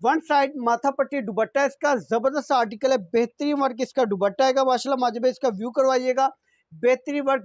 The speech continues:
बेहतरीन डिजाइन। साइज इसमें आपको मिल जाएंगे स्मॉल, मीडियम, लार्ज and एक्सेल साइज मिल जाएगा। और इसमें आपको ब्लैक कलर भी मिल जाएगा। प्यारा से इसका ट्राउजर सेट किया हुआ, स्टिचिंग स्टाइल के साथ ट्राउजर है,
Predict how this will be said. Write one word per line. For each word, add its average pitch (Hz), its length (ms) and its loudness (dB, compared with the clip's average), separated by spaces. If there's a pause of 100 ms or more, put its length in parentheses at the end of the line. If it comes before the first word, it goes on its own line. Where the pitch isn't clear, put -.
(120)
बेहतरीन 233 420 -2
डिजाइन। 190 340 -2
साइज 254 360 0
इसमें 277 240 -2
आपको 254 220 -2
मिल 233 140 -2
जाएंगे 247 220 -2
स्मॉल, 262 520 0
मीडियम, 254 380 -2 (100)
लार्ज 214 380 4 (280)
and 247 300 0
एक्सेल 262 340 -2
साइज 226 340 0
मिल 262 160 -4
जाएगा। 269 240 0
और 247 200 2
इसमें 254 280 -4
आपको 262 300 0
ब्लैक 208 300 2
कलर 254 200 4
भी 247 120 -2
मिल 202 180 2
जाएगा। 185 280 0
प्यारा 247 360 0
से 302 100 -8
इसका 294 260 -4
ट्राउजर 233 760 -2
सेट 277 220 0
किया 277 220 -2
हुआ, 294 120 4
स्टिचिंग 277 480 -14
स्टाइल 247 280 -2
के 240 80 -8
साथ 254 160 0
ट्राउजर 226 360 0
है, 285 100 2